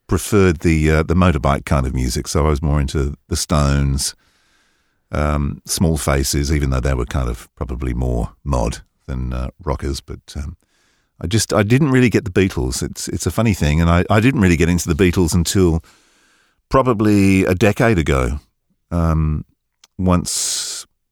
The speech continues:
I was, it was, uh, like, looking back and listening to them with fresh ears and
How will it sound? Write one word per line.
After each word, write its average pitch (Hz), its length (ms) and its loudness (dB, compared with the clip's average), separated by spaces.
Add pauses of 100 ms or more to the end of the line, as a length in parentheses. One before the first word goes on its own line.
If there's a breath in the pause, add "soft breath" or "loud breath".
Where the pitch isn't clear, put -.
(160)
I 87 80 0
was, 82 200 2
it 85 140 0
was, 98 160 -2
uh, 92 100 0
like, 85 220 0
looking 87 300 0
back 87 320 0
and 82 320 0
listening 87 340 -2
to - 100 -8
them 80 320 0 (160)
with 170 140 -2
fresh 82 300 0
ears 80 360 2
and 80 260 0